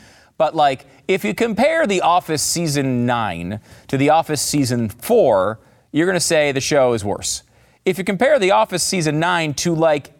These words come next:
every other show on television, you're gonna say it's pretty good. It's still a good show, even later in the, in the years. But part of the reason why it's so rewatchable, part of the reason why people wanna continue to watch it, is because they've taken all the fun out of the world since.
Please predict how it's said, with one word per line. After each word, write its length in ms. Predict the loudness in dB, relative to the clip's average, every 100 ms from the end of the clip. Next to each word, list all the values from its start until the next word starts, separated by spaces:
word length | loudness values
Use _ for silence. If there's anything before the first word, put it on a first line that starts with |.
| -4
every 460 | -4 -2 0 0
other 360 | 2 2 2 0
show 340 | 0 2 4
on 180 | 2 2
television, 640 | 0 0 2 0 0 0
you're 140 | -2 0
gonna 160 | 0
say 160 | 2 0
it's 120 | -2
pretty 200 | -2 -2
good. 260 | 0 0 -2 _ _ -4
It's 140 | -2
still 240 | 0 2 2
a 40 |
good 200 | 2 0
show, 280 | 2 2 2
even 320 | 0 0 2
later 300 | 2 2 2
in 80 | 0
the, 180 | -4 -4
in 120 | -2
the 80 | -2
years. 480 | -2 -2 -4 -8 -14 _ -20 _ _ -2
But 260 | 0 -2 _ _ _
part 260 | 0 2 2
of 40 |
the 80 | 0
reason 380 | 0 0 0 0
why 360 | 2 2 4 2
it's 280 | 0 -4
so 220 | -2 0 0
rewatchable, 760 | -2 0 2 2 -2 -6 -6
part 160 | -2 -2
of 40 |
the 60 | 0
reason 260 | -2 -2 -2
why 320 | 0 0 0
people 260 | -2 -4
wanna 180 | -4 -4
continue 720 | -6 -6 -6 -4 -2 0 -2 -4 -16 -8
to 100 | -4
watch 380 | 0 0 0 -6
it, 120 | -8 -14 -20 _
is 140 | -2
because 540 | 0 -4 0 0 0 0
they've 260 | -2 -2
taken 340 | -2 -2 0 2
all 140 | 2
the 80 | 0
fun 300 | 0 0 2
out 80 | 0
of 80 | 0
the 60 |
world 280 | 2 2 0
since. 480 | 0 -2 -2 -8